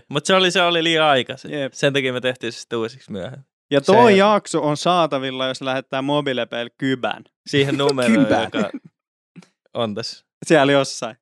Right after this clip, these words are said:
Speaker 1: Jaa.
Speaker 3: Jos laittaa tuhatkahdeksansataa, niin saa ensimmäiset kymmenen sekuntia.
Speaker 2: <laughs>
Speaker 3: Mut joo, se tehtiin MacBookin mikki. Mut
Speaker 2: Jep,
Speaker 3: niin.
Speaker 2: jep, ja sika kaikuvassa tilassa.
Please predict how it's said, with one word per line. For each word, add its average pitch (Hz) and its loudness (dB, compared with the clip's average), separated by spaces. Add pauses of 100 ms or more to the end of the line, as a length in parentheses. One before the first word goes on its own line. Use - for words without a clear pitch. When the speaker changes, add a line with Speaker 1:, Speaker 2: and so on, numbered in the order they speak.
Speaker 1:
Jaa. 98 -6 (260)
Speaker 3:
Jos 349 -4
laittaa 120 -2
tuhatkahdeksansataa, 120 -4
niin 95 -14 (720)
saa 98 -10
ensimmäiset 104 -14
kymmenen 101 -14
sekuntia. - -20 (260)
Speaker 2:
<laughs> - -2
Speaker 3:
Mut 135 -2
joo, 131 2
se 117 -10
tehtiin 117 -6
MacBookin 107 -8
mikki. 101 -16 (920)
Mut 160 0
Speaker 2:
Jep, 170 6
Speaker 3:
niin. 151 2
Speaker 2:
jep, 190 0
ja 135 -10
sika 147 -4
kaikuvassa 120 -6
tilassa. 110 -12